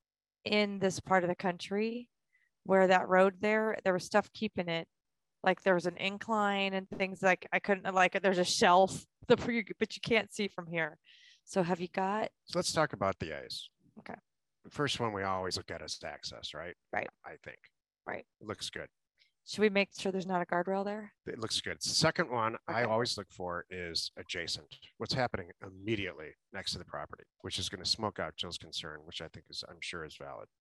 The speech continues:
Speaker 2: You've got all this property here that's just not being used. Something's going on right here, I bet. And then all this property that's happily being used, although some of it's not being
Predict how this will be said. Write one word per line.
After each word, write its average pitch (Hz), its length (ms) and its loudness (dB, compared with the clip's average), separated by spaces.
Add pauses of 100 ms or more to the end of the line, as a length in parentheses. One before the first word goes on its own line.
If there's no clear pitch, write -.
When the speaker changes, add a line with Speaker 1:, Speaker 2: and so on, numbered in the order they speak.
Speaker 2:
You've 92 100 -14
got 92 160 -6
all 139 320 -2
this 127 160 -4
property 110 420 -6
here 76 260 -14 (240)
that's 92 100 -12
just - 220 -6
not 90 180 -12
being 82 180 -14
used. 73 460 -16 (140)
Something's - 400 -10
going 90 180 -12
on 82 160 -14
right 82 260 -12
here, - 280 -18
I - 100 -20
bet. - 180 -14 (760)
And 98 100 -16
then 87 80 -8
all 95 140 -2
this - 160 -4
property 90 340 -8
that's - 180 -10
happily 95 400 -8
being 76 220 -16
used, 78 320 -12
although 80 260 -10
some 92 220 -8
of 82 100 -16
it's - 160 -16
not - 180 -20
being 60 120 -20